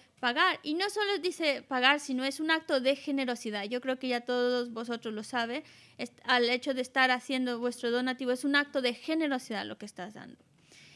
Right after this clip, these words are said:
En cambio, cuando vamos a ver un espectáculo,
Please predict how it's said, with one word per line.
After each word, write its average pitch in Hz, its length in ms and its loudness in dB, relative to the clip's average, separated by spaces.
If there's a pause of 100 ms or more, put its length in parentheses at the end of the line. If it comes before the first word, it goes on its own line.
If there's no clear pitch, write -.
(220)
En 277 160 0
cambio, 311 640 4 (440)
cuando 262 840 6
vamos 330 360 4
a 285 120 -2
ver 285 160 4
un 285 120 2
espectáculo, 254 920 0